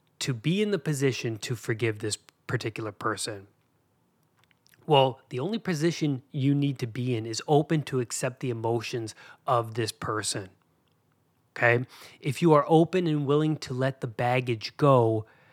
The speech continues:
then the time to forgive is right now. It's today.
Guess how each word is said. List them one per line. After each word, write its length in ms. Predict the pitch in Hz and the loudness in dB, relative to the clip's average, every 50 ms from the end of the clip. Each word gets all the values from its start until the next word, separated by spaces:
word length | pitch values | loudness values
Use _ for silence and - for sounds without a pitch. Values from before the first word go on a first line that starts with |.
| _ _ _ _ _ | _ _ _ _ _
then 180 | - 127 131 131 | -6 -4 -2 -2
the 80 | 131 123 | -2 -4
time 480 | - - - 131 127 127 127 127 127 | -6 -6 -4 -4 -2 -2 -2 -4 -6
to 160 | 120 - - | -8 -10 -14
forgive 720 | 113 - - 123 113 107 101 - 123 117 113 107 101 101 - _ _ _ _ _ _ - | -14 -12 -8 -8 -8 -6 -2 0 2 2 2 0 -4 -8 -14 _ _ _ _ _ _ -10
is 300 | 139 120 117 107 - - _ - - 110 | -6 -6 -6 -6 -8 -12 _ -14 -10 -6
right 280 | 113 110 107 117 135 - | -6 -4 -4 -4 -6 -8
now. 460 | 117 107 110 107 110 107 98 92 - - _ _ _ _ | -10 -8 -6 -4 -4 -6 -6 -8 -14 -20 _ _ _ _
It's 280 | - 123 - - - - | -14 -12 -10 -10 -14 -12
today. 840 | - - - 120 110 107 - 110 113 110 107 101 95 95 104 107 | -12 -16 -16 -16 -16 -12 -8 -6 -4 -4 -4 -4 -6 -10 -16 -20